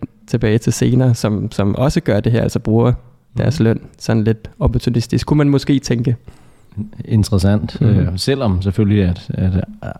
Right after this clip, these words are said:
Speaker 2: ejerleden vist også for børsnoteret vil højst sandsynligt også få en meget høj løn,
Speaker 1: Ja, lige
Speaker 2: øh,
Speaker 1: præcis.
Speaker 2: kan man sige, ikke? Men der findes jo også små børsnoterede virksomheder,
Speaker 1: Mhm.
Speaker 2: hvor at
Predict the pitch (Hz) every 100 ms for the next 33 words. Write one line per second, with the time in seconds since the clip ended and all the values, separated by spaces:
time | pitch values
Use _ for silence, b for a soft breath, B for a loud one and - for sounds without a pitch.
0 | - 98 110 104 95 104 - 101 - 104
1 | 98 98 110 92 92 92 - 104 95 -
2 | 92 90 - 92 82 87 - 101 - -
3 | b b _ 104 98 - - B B B
4 | - 131 110 113 113 101 101 113 113 131
5 | - - B 190 B - 110 - 131 131
6 | 113 - 127 139 - - - 107 92 104
7 | 107 92 98 - 101 95 131 127 120 120
8 | -